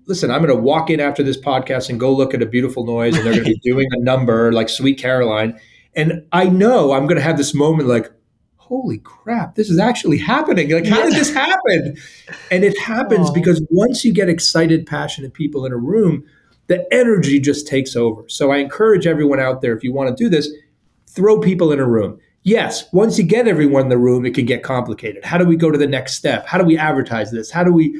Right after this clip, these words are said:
Speaker 1: need someone else in the room?
Speaker 2: Right.
Speaker 1: But when you are passionate about something, no matter what that is, a new podcast microphone, a musical, like, the, it just keeps you going. It keeps you driving. And yes, you have to figure out ways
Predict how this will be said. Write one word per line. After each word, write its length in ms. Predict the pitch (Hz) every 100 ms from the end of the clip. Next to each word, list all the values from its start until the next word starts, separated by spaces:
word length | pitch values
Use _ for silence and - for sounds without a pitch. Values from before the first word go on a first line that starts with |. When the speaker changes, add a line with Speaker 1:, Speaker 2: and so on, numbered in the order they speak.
| - _ _ -
Speaker 1:
need 300 | 131 151 185
someone 280 | - 170 175
else 220 | 202 -
in 80 | 147
the 100 | 127
room? 320 | 117 110 104 _ _ -
Speaker 2:
Right. 420 | 113 123 120 - _ _ _ _ _ -
Speaker 1:
But 400 | 214 220 220 - _ _
when 260 | - 185 214
you 240 | 208 208
are 460 | 185 180 165 165 165
passionate 600 | - 175 180 190 160 131
about 260 | 110 110 104
something, 640 | - 104 - - - _ _ _ _ _
no 80 | 139
matter 260 | 143 135 127
what 220 | 175 196
that 160 | 143
is, 220 | 185 139 110
a 60 |
new 120 | 113
podcast 580 | 135 - 165 160 160 143
microphone, 560 | 143 147 147 - 147 135
a 100 | 107
musical, 720 | 110 151 151 151 147 135 135 - _ -
like, 380 | 160 147 - -
the, 320 | 139 170 170 - -
it 120 | 175
just 320 | 170 220 220 -
keeps 320 | - 220 -
you 80 | 185
going. 400 | 165 202 254 -
It 120 | 120
keeps 300 | - 196 -
you 100 | 180
driving. 560 | 147 139 190 160 107 110
And 100 | 123
yes, 320 | 185 175 -
you 60 |
have 120 | 156 -
to 100 | -
figure 400 | - 160 147 156
out 200 | 170 123
ways 360 | 143 147 139